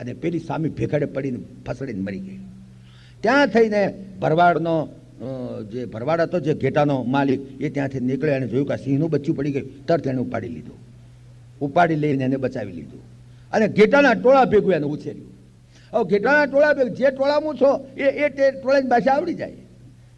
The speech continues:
એને અધ્યાસ થઈ ગયો, ઘેટાનો અધ્યાસ થઈ ગયો. સિંહનો બચ્ચો હતો, છતાં એના મગજમાં એક અધ્યાસ. અધ્યાસ એટલે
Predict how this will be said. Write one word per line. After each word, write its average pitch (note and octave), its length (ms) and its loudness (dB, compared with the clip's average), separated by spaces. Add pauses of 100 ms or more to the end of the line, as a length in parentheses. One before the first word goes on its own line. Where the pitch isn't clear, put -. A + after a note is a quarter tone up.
(100)
એને F3 160 2
અધ્યાસ G3+ 500 2
થઈ E3 240 -6
ગયો, B2+ 240 -8 (340)
ઘેટાનો F3 560 -4 (260)
અધ્યાસ B2+ 360 -8
થઈ - 180 -18
ગયો. - 320 -20 (220)
સિંહનો C#4 340 6
બચ્ચો B3 340 2
હતો, F#3+ 340 0 (220)
છતાં G3+ 200 -2
એના F#3 140 -6
મગજમાં E3+ 360 -8
એક G3+ 200 -2
અધ્યાસ. C3 380 -2
અધ્યાસ G3 480 0
એટલે F#3 260 -4